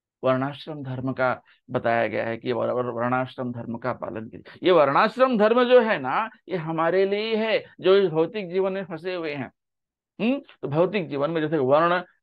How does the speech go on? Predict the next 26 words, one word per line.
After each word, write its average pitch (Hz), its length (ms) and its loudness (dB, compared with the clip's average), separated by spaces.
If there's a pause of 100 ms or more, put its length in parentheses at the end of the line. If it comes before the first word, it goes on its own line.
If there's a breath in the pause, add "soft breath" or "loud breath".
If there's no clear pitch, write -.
आश्रम, 113 320 -6
चार 170 380 6
वर्ण 160 280 4
होते 208 300 2
हैं 214 160 -4
और 117 120 -6
चार - 260 -14
आश्रम - 380 -14
होते 170 280 -14
हैं। 139 100 -18 (360)
हम्म? 226 160 -6 (280 soft breath)
ब्राह्मण, 135 460 2
क्षत्रिय, 135 560 -10 (240 soft breath)
वैश्य, 127 460 -2
शूद्र, 147 440 -8 (160)
ये 131 60 -8
चार 120 320 0
वर्ण 139 240 0
हो 170 160 -2
गए 156 200 -10 (220)
और 151 140 2
चार 175 320 4
आश्रम 175 400 2
होते 226 280 2
हैं। 208 180 -6 (1200)
हम्म? 240 180 -4